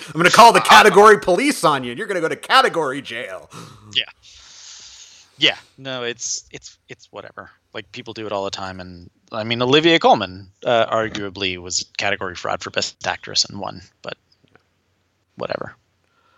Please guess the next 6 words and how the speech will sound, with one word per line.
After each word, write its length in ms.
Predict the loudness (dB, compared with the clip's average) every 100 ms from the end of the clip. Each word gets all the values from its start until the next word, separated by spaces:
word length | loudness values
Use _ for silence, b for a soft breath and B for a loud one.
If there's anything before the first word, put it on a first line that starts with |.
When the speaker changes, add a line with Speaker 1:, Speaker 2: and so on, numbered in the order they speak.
| _ -2
Speaker 1:
They're 120 | 2
just 300 | 2 0 0
awards. 480 | -8 -10 -12 -10 -8
Doesn't 240 | -8 -10
matter. 220 | -14 -18 _ _ _ _ _ _ _ _ _ _ _ _ _ -20
Speaker 2:
Indeed. 360 | -20 -20 -20